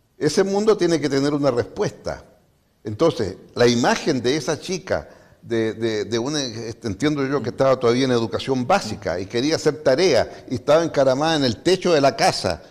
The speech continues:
en, en una población rural cerca de, por allá por Araucanía, porque solo en el techo de la casa era capaz de captar una señal para bajar internet.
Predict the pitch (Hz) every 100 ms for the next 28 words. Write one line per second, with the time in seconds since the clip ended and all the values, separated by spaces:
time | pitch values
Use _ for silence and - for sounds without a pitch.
0 | - - 117 123 - 123 139 160 151 135
1 | 123 117 151 147 131 135 160 - 147 -
2 | 139 123 113 104 107 127 139 127 113 107
3 | 90 117 156 151 131 220 - - - _
4 | 127 117 143 - 185 185 151 - 175 180
5 | 156 123 180 180 160 139 147 165 147 151
6 | 135 - 170 175 156 - 135 156 190 -
7 | - - - 135 139 135 156 139 117 117
8 | 110 90 -